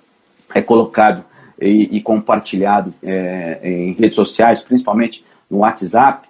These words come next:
é, é algo que se multiplica de uma forma, assim,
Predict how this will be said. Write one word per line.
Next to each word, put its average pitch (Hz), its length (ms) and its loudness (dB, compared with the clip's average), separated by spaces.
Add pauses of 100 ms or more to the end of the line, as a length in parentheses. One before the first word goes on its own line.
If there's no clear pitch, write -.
(480)
é, 98 880 -4 (280)
é 98 40 0
algo 107 180 0
que - 80 -20
se 123 80 -4
multiplica 113 500 -2
de 101 60 -8
uma 104 120 -8
forma, 104 280 -4
assim, 95 800 -6